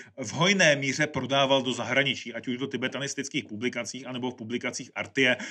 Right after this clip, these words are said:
vy-, které vycházely vlastně, eh, vlastně v, eh, cizích jazycích. Eh, zaj-, zajímavým momentem, eh, byl, eh, byl vznik filmu Velká zkouška a expedice Motokovu, eh,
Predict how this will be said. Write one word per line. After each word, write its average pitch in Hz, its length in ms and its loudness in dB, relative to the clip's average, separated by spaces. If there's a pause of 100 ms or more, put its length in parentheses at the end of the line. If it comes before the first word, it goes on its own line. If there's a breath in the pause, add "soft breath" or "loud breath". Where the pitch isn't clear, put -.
(140 loud breath)
vy-, 131 180 4
které 127 300 0
vycházely 117 680 -2
vlastně, 107 520 -6 (280 loud breath)
eh, 110 220 -2
vlastně 113 560 -2
v, - 120 -14
eh, 98 240 -10
cizích 101 380 -8
jazycích. 123 440 2 (420 loud breath)
Eh, 127 500 2
zaj-, 151 300 2
zajímavým 170 460 0
momentem, 147 480 -2
eh, 139 220 -2
byl, 135 420 2 (280)
eh, 127 40 0
byl 135 300 4
vznik 127 220 -4
filmu 139 260 2
Velká 127 280 0
zkouška 117 400 -2
a 143 100 -8
expedice 135 480 0
Motokovu, 139 640 4
eh, 131 600 0